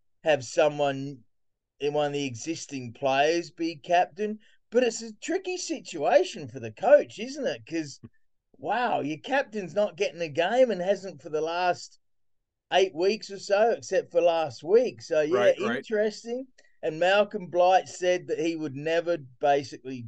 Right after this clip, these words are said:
Speaker 1: drop the captain, or he had once and it caused trouble. So, very strange situation and, oh, interesting, isn't it?
Speaker 2: Yeah,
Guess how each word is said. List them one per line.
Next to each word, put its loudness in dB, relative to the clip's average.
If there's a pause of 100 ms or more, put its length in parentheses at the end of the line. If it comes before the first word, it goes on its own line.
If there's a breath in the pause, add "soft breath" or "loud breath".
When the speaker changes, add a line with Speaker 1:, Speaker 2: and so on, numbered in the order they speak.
Speaker 1:
drop -2
the -10
captain, -4
or -6
he -6
had 2
once -6
and -10
it -12
caused -8
trouble. -4
So, -6 (400)
very 10
strange -4
situation -4
and, -4 (720)
oh, 4 (240)
interesting, -4
isn't -4
it? -4 (360)
Speaker 2:
Yeah, -4